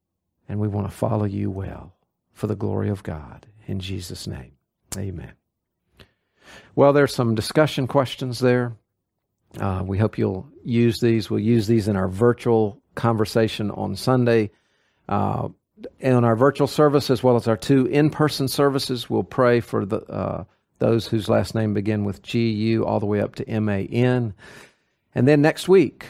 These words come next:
uh, at Harvest, as part of our forty days of prayer, we're gonna have intergenerational prayer Monday, Wednesday, Friday, we're just gonna look to you to initiate prayer with people that are in a different generation than you are. So, for instance, on Monday,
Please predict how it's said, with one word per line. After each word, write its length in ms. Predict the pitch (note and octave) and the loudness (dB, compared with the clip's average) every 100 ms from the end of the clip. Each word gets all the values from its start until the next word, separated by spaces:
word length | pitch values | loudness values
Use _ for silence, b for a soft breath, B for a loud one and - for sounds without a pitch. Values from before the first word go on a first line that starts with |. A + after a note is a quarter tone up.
| - | -6
uh, 220 | A#2+ A2 | -2 0
at 140 | - A2 | 0 2
Harvest, 500 | C3 C3+ A#2 A2+ - | 4 4 2 -6 -8
as 120 | A#2 | -4
part 180 | - C3 | 2 2
of 80 | A#2+ | 2
our 60 | |
forty 240 | - C#3+ C3 | 0 2 4
days 180 | C3 | 2
of 100 | B2+ | 2
prayer, 400 | - F3 B2 A2+ | 0 2 2 2
we're 140 | G#2 B2+ | -2 0
gonna 140 | B2+ | 2
have 100 | C3 | 4
intergenerational 800 | F3 D#3+ C#3 D3+ C#3+ D3 - A2 | 4 4 4 4 6 4 0 -4
prayer 440 | - A2+ G#2+ G2+ F#2 _ _ _ - | 0 0 2 0 -6 _ _ _ 0
Monday, 280 | C3+ D#3 D3+ | 4 4 4
Wednesday, 280 | D3 C#3 C#3 | 4 2 0
Friday, 320 | - C#3+ B2 | 2 2 4
we're 120 | C#3 | 2
just 200 | E3 - | 0 0
gonna 300 | G3 D3 A#2+ | 2 4 4
look 300 | B2+ E3+ - | 4 2 0
to 120 | C3+ | -2
you 560 | A#2+ A#2+ C3+ E3 F#3+ F#3+ | 0 4 6 6 4 0
to 540 | - C3+ A#2+ A2+ A2+ - | -2 0 2 2 0 0
initiate 840 | A#2 A2+ C#3+ D3+ E3 D#3 D#3+ D3+ | 2 4 4 2 2 4 4 2
prayer 300 | - C#3 D3+ | 0 2 2
with 180 | C3+ - | 2 0
people 280 | F3+ F3+ F#3 | -2 0 2
that 200 | C#3+ D3+ | 2 4
are 100 | D3 | 4
in 140 | C#3 | 4
a 60 | A#2+ | 2
different 440 | G#2 E3 - A#2+ | 2 0 2 0
generation 520 | C#3 C3 A#2+ A#2 - | 2 4 4 2 0
than 220 | A2 A2 A2+ | -2 -2 -2
you 260 | A#2+ A#2 | 0 2
are. 160 | G#2 F#2 | 0 0
So, 180 | - G#2+ | -2 -2
for 140 | B2 | 0
instance, 340 | A#2 - A2 | -2 -4 -6
on 120 | A2+ A2 | -2 2
Monday, 380 | A#2+ B2+ G#2+ | 2 4 2